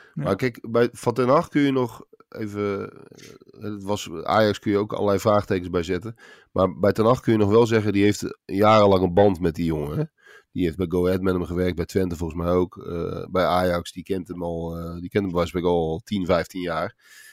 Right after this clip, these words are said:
Speaker 2: Dus die heeft daar een persoonlijke band mee. En, en in dat opzicht snapte ik best dat hij, eh, dat hij geraakt was. Maar de Boer, ja, die,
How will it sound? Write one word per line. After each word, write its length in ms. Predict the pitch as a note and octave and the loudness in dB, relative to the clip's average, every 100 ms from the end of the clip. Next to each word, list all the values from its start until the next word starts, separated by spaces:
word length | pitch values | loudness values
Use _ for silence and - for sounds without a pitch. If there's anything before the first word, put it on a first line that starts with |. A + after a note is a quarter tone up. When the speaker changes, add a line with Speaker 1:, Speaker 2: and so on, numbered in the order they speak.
| _ _ | _ _
Speaker 2:
Dus 140 | F#2+ | -4
die 120 | G#2+ | 2
heeft 140 | G#2+ A2 | 4 6
daar 140 | G#2 | 4
een 80 | G2 | 4
persoonlijke 460 | F#2+ A#2+ A2+ G2 E2+ | 2 4 4 2 2
band 260 | G2+ A2 | 2 2
mee. 320 | F2 D#2+ D#2+ _ - | 0 -2 -6 _ -12
En, 200 | F#2 F#2 | -8 -6
en 220 | F#2 F#2 - | -6 -6 -8
in 160 | F2+ | -6
dat 120 | F#2+ G2 | -2 -2
opzicht 300 | F2 G2 - | -2 -6 -6
snapte 280 | G2+ - | -6 -4
ik 100 | F#2+ | -6
best 320 | F2+ G2 - _ _ _ _ _ - | -4 -4 -6 _ _ _ _ _ -6
dat 220 | F#2+ - | -6 -4
hij, 320 | G2 F#2 F#2 | -4 -4 -2
eh, 160 | F#2 F#2 | -4 -4
dat 180 | F#2+ - | -4 -6
hij 100 | F#2+ | -8
geraakt 440 | - F#2 A2 A2 | -6 -4 -4 -4
was. 340 | D#2+ E2 - _ _ _ _ | -8 -10 -10 _ _ _ _
Maar 280 | F#2+ G2+ - _ _ _ _ | 2 2 0 _ _ _ _
de 280 | - G#2+ G2+ | -12 -2 0
Boer, 480 | F#2+ D3+ A2+ C3 - _ _ _ | 2 4 4 2 -4 _ _ _
ja, 260 | A2+ G#2+ - G2+ - F#2+ G2+ - | 0 0 0 -8 -18 -14 -14 -12
die, 200 | A2+ A#2 | -2 -2